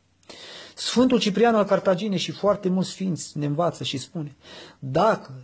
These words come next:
episcopul care este pomenit în biserică este eretic, cum sunt și ai noștri acum, dar oamenii nu-l consideră astfel, atunci o astfel de rugăciune îl insultă pe Hristos, Domnul, care nu f-, poate fi parte din minciună.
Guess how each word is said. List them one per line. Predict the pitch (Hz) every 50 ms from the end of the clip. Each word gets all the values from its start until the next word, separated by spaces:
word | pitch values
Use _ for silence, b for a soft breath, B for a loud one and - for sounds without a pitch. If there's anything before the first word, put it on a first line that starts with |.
| _
episcopul | - 151 156 160 160 - 254 254 254 - - 175 - 170 156
care | - 170 165 175
este | 175 175 - 196
pomenit | 196 208 208 208 233 254 254 254
în | 233 220
biserică | 190 208 190 - 226 220 202 185 196
este | 180 170 - - 180
eretic, | 185 208 196 196 - - - - - - _ _ _ _ _ _ _ _ _ _ _ _ _ _ _
cum | - - 139
sunt | 131 - 160 147
și | -
ai | 165 156
noștri | 156 165 151 - -
acum, | 127 - 180 190 190 - B B B B B B B
dar | B 139 151 165 175
oamenii | 196 233 254 254 233 226 220
nu-l | 226 262 262
consideră | 262 - 226 220 196 180 - - 247 240 208 190 190
astfel, | 185 156 - - - - 170 196 226 - _ -
atunci | - 160 160 - 220 208 202
o | 220 233
astfel | 226 220 - 220 208
de | 185 202
rugăciune | 196 190 175 190 175 - - 208 202
îl | 196 190
insultă | 180 180 165 - - 214 - - 190
pe | 185 185 160
Hristos, | - - 156 - - 196 185 - - - -
Domnul, | 151 143 170 190 180 151 131 120 - _ B B B B B B B
care | B B - 175 190 208 220
nu | 233 254
f-, | 247 - - - - _ _ -
poate | 226 214 214 214 208
fi | 196 - 214
parte | - - - 208 202 190 196 185
din | 165 180
minciună. | 175 165 156 - - 185 151 131